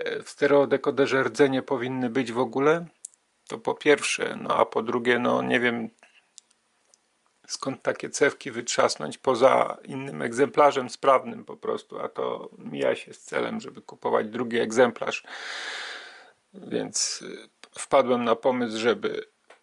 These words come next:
mimo wszystko s-, y, stereo było w tym Pionierze po prostu. Y,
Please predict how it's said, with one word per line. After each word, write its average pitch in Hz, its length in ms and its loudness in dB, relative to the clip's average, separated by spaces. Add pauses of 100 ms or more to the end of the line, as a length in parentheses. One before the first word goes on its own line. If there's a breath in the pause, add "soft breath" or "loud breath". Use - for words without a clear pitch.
(240)
mimo 135 280 2
wszystko - 580 -4 (540)
s-, - 200 -6 (120)
y, - 680 -6
stereo 131 540 8
było 123 280 6
w - 100 -10
tym 113 380 -2
Pionierze 220 480 0
po - 180 -6
prostu. - 680 -8 (3000)
Y, 113 460 -8